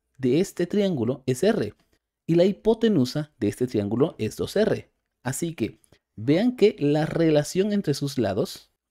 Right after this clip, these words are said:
es el doble o la mitad. Me refiero a que la hipotenusa de este triángulo es la mitad que la hipotenusa de este otro.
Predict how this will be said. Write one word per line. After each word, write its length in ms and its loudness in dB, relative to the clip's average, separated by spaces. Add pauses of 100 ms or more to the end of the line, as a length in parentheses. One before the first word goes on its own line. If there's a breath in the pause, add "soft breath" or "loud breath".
(160)
es 400 0 (440)
el 220 0
doble 460 4
o 200 2
la 220 0
mitad. 440 -4 (460)
Me 200 -2
refiero 440 2 (480 soft breath)
a 100 -2
que 120 2
la 120 6
hipotenusa 600 2
de 100 6
este 180 0
triángulo 560 0
es 180 0
la 220 0
mitad 380 -2 (500)
que 140 2
la 100 4
hipotenusa 560 -2
de 80 0
este 200 -2
otro. 360 0